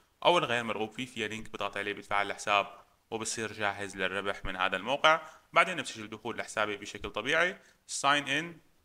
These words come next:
بعبي بياناتي وبسجل دخول للحساب. طبعًا أصدقائي، هاي واجهة الموقع من الداخل، نحن بنجمع نقاط وبنسحب معادلة بالعملات الرقمية مثل ما شفنا ببداية هذا الفيديو. أنا كيف بدي بلش جمع هاي النقاط؟ عندي هون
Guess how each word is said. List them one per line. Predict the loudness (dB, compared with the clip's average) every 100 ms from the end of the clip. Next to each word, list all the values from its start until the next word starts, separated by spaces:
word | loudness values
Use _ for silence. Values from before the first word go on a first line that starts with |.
| _ _ _ _ _ _ -8
بعبي | 8 8 8 4
بياناتي | 6 6 4 2 -4
وبسجل | -6 -10 -10 -10 -10
دخول | -12 -10 -8 -8 -4
للحساب. | 2 2 0 -6 -8 -10 _ _ _ _ _ _ _ _ _ _ _ _ _
طبعًا | 4 6 6
أصدقائي، | 2 4 4
هاي | 4 2
واجهة | 0 -4 -8
الموقع | -6 -6 -4
من | -2
الداخل، | -2 0 -2 -2
نحن | -10 -6 -6
بنجمع | -6 -8 -4 -6
نقاط | 0 4 4 2 -12
وبنسحب | -12 -4 -4
معادلة | -2 -2 -2 -2 -4
بالعملات | -4 -6 -6
الرقمية | -4 -4 -2 -4 -4 -8
مثل | -10 -8
ما |
شفنا | -10 -8 -6
ببداية | -4 -6 -4 0 -2 0 -2
هذا | 4 4 4 -6 _ _ -2
الفيديو. | -2 -2 -8 -2
أنا | 0 -2
كيف | -4 -8
بدي | -4
بلش | -6 -6
جمع | -4 -2
هاي | 0 0
النقاط؟ | -2 -2 0
عندي | 0 0 -4
هون | -2 -4